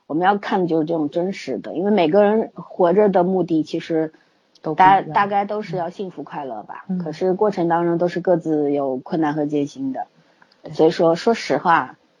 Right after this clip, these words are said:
Speaker 1: 呃，然后每个人都能够坦诚自己的心思、自己的想法，我觉得这个很重要。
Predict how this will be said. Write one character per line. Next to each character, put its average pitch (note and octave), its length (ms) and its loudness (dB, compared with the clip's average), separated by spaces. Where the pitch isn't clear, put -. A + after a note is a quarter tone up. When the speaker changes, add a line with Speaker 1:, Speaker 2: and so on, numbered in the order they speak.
Speaker 1:
呃， C3+ 480 -6
然 C#3+ 100 -8
后 D3 640 -2
每 D3 160 -4
个 E3+ 100 0
人 E3+ 140 0
都 F3 100 0
能 F3 140 0
够 E3 80 2
坦 D3 240 -4
诚 C#3+ 220 -4
自 E3 160 -2
己 C3+ 160 -2
的 A#2+ 340 -4
心 F#3+ 380 -2
思、 - 400 -10
自 F3+ 140 4
己 D#3 160 2
的 C3+ 340 0
想 D3 340 0
法， - 320 -6
我 C#3+ 120 -8
觉 B2 200 -6
得 C3 480 -4
这 F3+ 140 -8
个 - 40 -4
很 C3 200 -6
重 C#3 180 -4
要。 - 100 -10